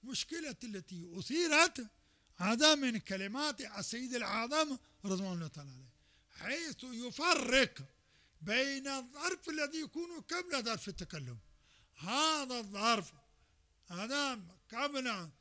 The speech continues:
ظرف التكلم مستقبل، بعد هو هذا يكون ماضيا. وهذا الظرف إنما يسمى بالماضي إذا كان المسند إليه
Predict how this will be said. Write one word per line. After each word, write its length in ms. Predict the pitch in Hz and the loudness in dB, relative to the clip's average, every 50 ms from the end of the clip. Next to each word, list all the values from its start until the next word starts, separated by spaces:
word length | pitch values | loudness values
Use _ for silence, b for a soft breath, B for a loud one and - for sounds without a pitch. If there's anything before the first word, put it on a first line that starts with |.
| _ _ - | _ _ -8
ظرف 280 | 226 247 254 202 - 277 | -4 -4 -4 -4 -6 -8
التكلم 680 | 226 - - 202 - - 214 202 196 185 165 160 170 | -10 -10 -10 -12 -10 -10 -10 -10 -10 -10 -12 -10 -10
مستقبل، 760 | 175 - - - 214 - - - 208 302 330 349 370 349 294 - - _ _ _ _ _ _ _ _ _ _ _ - | -10 -10 -10 -10 -12 -12 -8 0 4 6 8 8 6 6 -2 -8 -18 _ _ _ _ _ _ _ _ _ _ _ -4
بعد 400 | 254 302 349 349 330 294 262 294 | 0 2 2 2 2 0 -2 -2
هو 580 | 302 269 226 262 339 381 381 320 262 240 247 - _ _ _ _ _ _ _ _ _ - | -2 -2 -2 -2 -2 0 2 2 2 2 0 -4 _ _ _ _ _ _ _ _ _ -8
هذا 300 | 165 175 202 214 233 226 | -6 -4 -4 -2 -2 -2
يكون 580 | 220 202 - - 262 302 294 247 214 226 226 - _ _ _ _ _ _ _ _ - | -2 -2 -2 -4 -4 -2 -2 0 -2 -2 -4 -8 _ _ _ _ _ _ _ _ -4
ماضيا. 560 | 165 165 185 185 170 156 165 170 160 165 165 - _ _ b b b b b b b 180 | 0 4 4 4 4 2 0 -4 -4 -8 -10 -14 _ _ b b b b b b b -6
وهذا 600 | 185 185 160 175 208 262 311 370 359 349 339 320 | -6 -4 -4 -2 0 2 4 4 4 2 0 -2
الظرف 340 | 269 247 226 196 165 - | 0 0 -2 -2 -2 -6
إنما 680 | 190 - 254 330 370 381 392 381 381 370 370 359 349 339 | -10 -10 -6 -6 -4 0 0 0 2 2 4 4 4 4
يسمى 500 | 330 311 254 - 269 294 285 254 240 233 | 4 4 2 2 0 -2 -2 -2 -2 -2
بالماضي 600 | 214 220 220 208 208 196 190 175 170 175 180 190 - - - _ b b b b b b b - | 0 -2 -2 -2 -4 -4 -6 -6 -6 -8 -8 -10 -14 -20 -20 _ b b b b b b b -4
إذا 360 | 214 214 247 240 240 233 226 | -2 0 2 2 2 2 2
كان 500 | - - - 269 349 370 359 339 311 254 | 0 -2 -2 0 0 2 2 2 0 0
المسند 680 | 220 202 190 185 190 214 208 - - 247 254 262 220 208 | 0 0 0 -2 -2 -2 -2 -2 -2 -4 -6 -6 -6 -8
إليه 520 | - 226 254 294 339 370 392 359 311 269 | -6 -2 4 6 8 8 8 6 4 -2